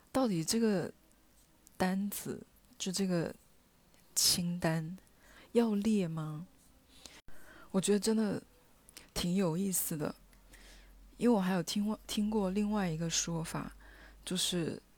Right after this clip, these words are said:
另外有一个人分-，分享的经验是说，你要列两个单子，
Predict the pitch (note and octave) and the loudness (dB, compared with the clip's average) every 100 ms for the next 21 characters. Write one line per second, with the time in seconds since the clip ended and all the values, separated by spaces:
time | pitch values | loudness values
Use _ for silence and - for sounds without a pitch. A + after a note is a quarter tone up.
0 | - - - G3+ A#3+ A#3 G#3+ F3+ D3+ D3+ | -20 -20 -8 -2 0 2 0 0 0 -2
1 | F#3 F#3+ D#3 D#3 E3 F#3 F3 - - - | -2 0 -2 -4 -4 -2 -4 -6 -8 -4
2 | F3+ F#3 F3+ E3 - - - F3 F#3 F3+ | -2 -2 -2 -2 -4 -4 -2 -2 0 -2
3 | E3+ - F3+ F3 E3 E3+ - - - - | -2 -2 -2 -2 -2 -6 -12 -20 -20 -20
4 | - - - E3+ E3 F3+ G3 G#3 A#3+ G3 | -20 -20 -10 -4 0 0 0 2 4 2
5 | - - - - F3 F3+ E3 D3+ G#3 G3 | 0 -8 -20 -8 0 2 2 0 0 0
6 | E3+ E3+ F3+ - | 0 -2 -6 -8